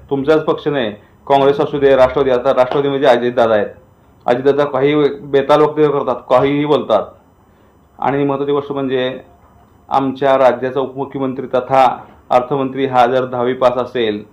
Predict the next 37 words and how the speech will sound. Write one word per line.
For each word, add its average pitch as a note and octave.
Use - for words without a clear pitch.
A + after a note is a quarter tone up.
आणि B2
नगरसेवकाला B2+
अट B2+
किती C3
आहे, C#3
बारावी A2+
पास G#2+
आहे, G2
तर C3
अशा B2+
लोकांकडनं C3+
आपण C3+
काय C3
अपेक्षा B2+
ठेवायची? A2
काही C#3+
बोलतात, A#2
काहीही C3+
बोलतात. A2+
मध्ये C3
एका C#3+
ते C#3
धरणाचं C3
तुम्हाला C#3
माहिती C#3
आहे, B2+
धरणामध्ये C3
पाणी B2+
नाही B2+
तर C3
मी B2+
काय B2+
मुतो A#2+
का B2+
म्हणले A#2
होते G#2+
अजितदादा. G#2